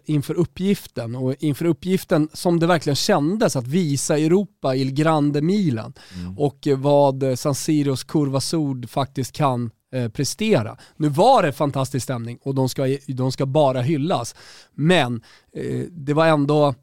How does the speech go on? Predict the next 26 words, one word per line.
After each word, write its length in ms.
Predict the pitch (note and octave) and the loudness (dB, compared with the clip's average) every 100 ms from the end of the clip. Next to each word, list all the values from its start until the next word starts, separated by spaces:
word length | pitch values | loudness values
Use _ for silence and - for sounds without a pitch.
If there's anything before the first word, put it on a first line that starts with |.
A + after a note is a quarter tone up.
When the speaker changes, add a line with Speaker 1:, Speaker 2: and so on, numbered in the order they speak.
| _ _ _ _ - | _ _ _ _ -8
Speaker 1:
eh, 160 | C#3 C#3+ - | -4 -4 -6
flera 800 | - - A3 A#3 G#3+ F3 D3+ C3+ | -8 0 2 4 4 4 2 -2
av 140 | - E3+ | -2 0
mina 180 | D#3+ | 2
vänner 320 | D#3+ D#3+ D#3+ G3 | 2 2 2 0
som 120 | E3 | 0
såg 180 | F3 D3+ | 0 0
den 60 | |
här 60 | C#3 | 2
matchen 380 | D#3 F#3+ - C3 | 0 0 -2 -2
som, 260 | C#3+ B2+ | -2 -2
eh, 140 | B2+ A#2+ | -2 -2
hörde 220 | C3+ C#3 D3+ | -2 0 0
av 160 | G3 | -2
sig 120 | D#3 | -2
och 60 | D3+ | -2
undrade, 300 | C3 B2+ C3 C#3 C3 C#3 | 0 -2 -6 -10 -20 -8
"Håller 220 | C3 D3+ | -4 -4
Capon 400 | - C#3 F3 G#3+ G#3+ | -2 -4 -4 -6 -2
alltid 500 | G#3 C#3+ - C4+ - | 0 0 -4 -8 -6
på 220 | B2+ A#2+ | -6 -6
så 100 | A#2+ | -8
här?" 200 | G2+ A#2+ | -10 -10
Han 160 | A#2 C#3+ | -6 0
hade 220 | F3+ | 0
ju, 100 | F3 | 0